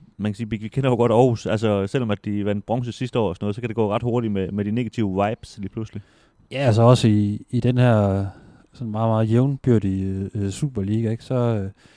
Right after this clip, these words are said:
Speaker 2: tre kampe i træk, hvor du ikke rigtig får, får noget, øh, med, så kan det hurtigt ses på, på tabellen, og så, ja, når du så til og med, øh, kommer fra Aarhus, så, øh, så er der ekstra, ekstra tryk på, ikke? Så, så tre vigtige point, vigtigt at kunne slå et, et af, et af bundholdene, og,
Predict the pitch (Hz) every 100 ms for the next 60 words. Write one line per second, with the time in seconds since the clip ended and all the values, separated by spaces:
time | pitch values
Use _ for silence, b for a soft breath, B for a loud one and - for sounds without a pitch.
0 | b - 139 113 120 110 98 95 120 120
1 | 104 110 113 117 98 - 107 98 107 104
2 | 113 120 104 101 101 101 110 113 101 120
3 | 113 107 120 - 123 - 98 - - 107
4 | 104 117 107 92 104 107 113 110 101 95
5 | 104 117 b b b b b _ - 113
6 | 110 110 107 98 95 - - 98 92 107
7 | 113 98 - 113 113 104 95 95 104 b
8 | b b - 117 113 117 104 98 - 110
9 | - - - 120 - 107 107 - 104 98
10 | 95 b b b b b _ - - -
11 | 131 117 139 - 101 98 95 95 98 -
12 | 110 113 123 110 - 95 92 98 131 123
13 | 104 98 95 - - 117 101 113 107 -
14 | 127 120 107 92 90 90 92 98